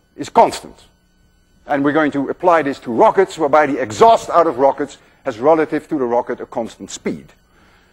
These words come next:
And this is then the number of kilograms per second that I throw on the floor.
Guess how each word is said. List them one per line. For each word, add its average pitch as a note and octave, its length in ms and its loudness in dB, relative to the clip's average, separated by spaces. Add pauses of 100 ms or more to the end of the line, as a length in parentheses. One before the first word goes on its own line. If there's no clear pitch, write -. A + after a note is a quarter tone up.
And C#3 200 -2
this A3+ 200 2
is F#3 160 -2
then C#3 300 0 (960)
the B2+ 80 -10
number D#3 240 0
of - 180 -8
kilograms E3 560 0
per - 140 -12
second - 440 -2 (1200)
that B2+ 340 0 (800)
I C#3 140 2
throw C3 300 2
on G#2+ 80 -4
the G2+ 60 -10
floor. F#2+ 320 -6